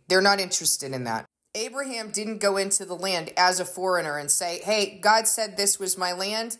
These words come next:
so I'm gonna murder everybody here." He went and lived in tents with his sons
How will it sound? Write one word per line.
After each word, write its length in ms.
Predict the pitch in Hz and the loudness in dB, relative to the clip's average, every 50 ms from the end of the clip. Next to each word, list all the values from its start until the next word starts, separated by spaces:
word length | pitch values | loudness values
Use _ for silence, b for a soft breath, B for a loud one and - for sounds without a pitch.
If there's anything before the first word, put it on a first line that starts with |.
| b b b b | b b b b
so 440 | - - - - 202 190 185 185 175 - | 0 0 2 2 2 0 -2 -2 -4 0
I'm 280 | - 185 190 190 196 185 | 2 2 2 2 0 0
gonna 360 | 190 185 185 180 170 170 175 - _ _ _ _ | 0 0 0 0 -4 -4 -6 -12 _ _ _ _
murder 420 | _ 165 180 196 202 202 202 202 196 | _ -2 0 2 2 2 4 4 4
everybody 500 | 190 190 190 190 185 165 180 175 165 175 | 4 2 0 -4 -2 -2 -2 -2 -2 -6
here." 360 | 170 - 156 143 117 123 131 _ _ _ _ _ | -8 -8 -6 -6 -6 -8 -12 _ _ _ _ _
He 180 | - 233 233 | -8 -6 -4
went 280 | 226 220 226 233 226 - | 0 0 0 -2 -2 -4
and 120 | 202 196 | -6 -2
lived 320 | 185 185 208 220 226 208 240 | 2 4 4 2 2 2 -2
in 140 | 220 220 226 | -2 0 -2
tents 460 | - - 208 196 190 202 196 - - | -2 -2 -2 -4 -2 0 -2 -2 -2
with 160 | 180 190 185 | -2 -4 -2
his 220 | 202 214 - - | 0 2 2 2
sons 500 | - 190 165 156 156 156 180 190 - - | 0 -2 -4 -6 -6 -4 -2 -2 -2 -2